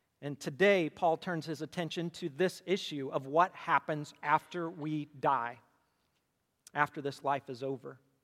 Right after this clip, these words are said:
And the Thessalonians, the Christians in this city, they, they were a lot like us. They had a lot of questions about the afterlife. And Paul answers some of those questions in First Thessalonians chapter four, starting with verse thirteen.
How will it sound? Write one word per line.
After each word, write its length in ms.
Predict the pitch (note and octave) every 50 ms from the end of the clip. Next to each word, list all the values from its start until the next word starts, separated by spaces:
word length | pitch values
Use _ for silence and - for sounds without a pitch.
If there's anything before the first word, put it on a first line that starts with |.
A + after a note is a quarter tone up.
| _ _ _ _ _ _ _ _ _ _ _ _ -
And 100 | E3+ D#3+
the 60 | F3+ G3+
Thessalonians, 1000 | - A#3+ G#3+ - A3+ G#3 A3+ A3 A3+ G#3 F3 D#3+ D3 D3 D3+ F3 - - - - -
the 180 | D3 C#3 C#3+ D3+ -
Christians 1000 | - - A3 A3 - - - - - D#3+ D3 D3+ D#3 D#3+ E3 - - - - D#3
in 220 | D3+ C#3+ D3 C#3+
this 160 | C#3+ C#3+ C#3
city, 380 | - - - A#3 A3+ F3 D#3 D#3
they, 240 | D#3 E3+ F#3+ G3+ F#3+
they 120 | G#3 A#3+
were 160 | C4 B3 G#3+
a 60 | B3+
lot 280 | A#3+ G#3 C#4+ E4+ F4+ B3+
like 180 | G3 F3 - D#3
us. 480 | D#3 G#3+ G#3 F#3+ G3+ - - - - - _ _ _ _ _ _ _ _ _ _ _ _ _ -
They 100 | F3 A3+
had 140 | B3 C#4+
a 60 | A3 G3+
lot 280 | D#3 D3+ D#3+ F3+ B3
of 80 | C#4+ -
questions 500 | - F3+ D#3 - - - F3+ D#3 C#3+ -
about 300 | D3+ D3 D#3+ D#3 - D3
the 140 | C#3+ D3+ -
afterlife. 760 | D3 D3+ C#3 - - D3 C3 B2+ B2+ B2 A#2+ B2 - - _ _ _ _ _ _ _ _ _ _ - - -
And 200 | - G3+ F#3 - -
Paul 440 | - C4 B3 A3+ F#3 F#3 F#3 - - - G3+ -
answers 400 | G3+ G#3+ G#3 - A#3 G#3 F3 -
some 280 | - - B3 C4+ D4+
of 80 | D4+ B3+
those 180 | B3+ B3 -
questions 520 | - - - F3+ D#3+ - - - E3 E3 -
in 180 | - D3+ D3+
First 360 | - - A3+ A#3 A3 - - -
Thessalonians 840 | G3+ F#3+ F#3 - G#3 F3+ F3 E3+ E3+ E3 E3 D#3+ D#3+ D#3+ E3 - -
chapter 520 | - - F3 D3+ D3+ - - - D3+ C#3 - _ _ -
four, 260 | D3+ C#3 B2+ A#2 A2+ - - -
starting 460 | - - - F#3 F#3+ F#3+ F#3 F3+ E3+
with 100 | D#3+ D#3
verse 320 | C3+ C#3 D#3 D#3 D3+ - -
thirteen. 640 | - E3+ D#3 D3+ - - - F#3 E3 D3 C3+ B2+